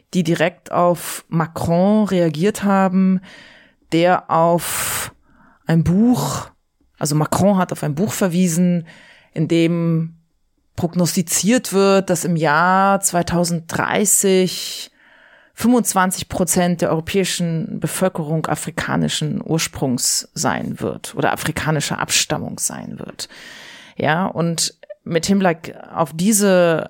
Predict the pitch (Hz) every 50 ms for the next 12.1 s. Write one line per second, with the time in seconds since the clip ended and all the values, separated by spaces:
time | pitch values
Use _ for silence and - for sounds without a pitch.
0 | - - - 170 160 160 156 147 147 147 165 196 240 277 269 - 220 220 220 208
1 | 202 185 175 - - - - - - - - - - - - - - - - -
2 | - - - - - 202 175 170 170 156 - - - - - 165 - - 175 165
3 | 160 170 175 175 - - - - - - - - - - - - - - 185 185
4 | 175 175 175 175 175 170 170 - - _ _ _ - - - 170 170 175 185 185
5 | - - - - - _ _ _ _ - 180 175 170 170 - - - 180 185 196
6 | 214 220 214 214 185 185 185 160 180 175 170 170 175 175 170 - _ - - -
7 | - - 80 64 - 50 50 50 50 55 - - - _ _ _ _ _ _ -
8 | - _ _ - 180 175 185 214 202 190 - - 180 - - 180 180 175 175 165
9 | 165 - - - - - - _ - - 196 - - 190 180 185 180 - 190 196
10 | 208 - 196 190 185 - - - 214 196 - 196 190 - 180 180 - 196 170 -
11 | - - 180 196 190 180 - - 175 156 180 175 180 190 185 180 180 180 175 170
12 | - -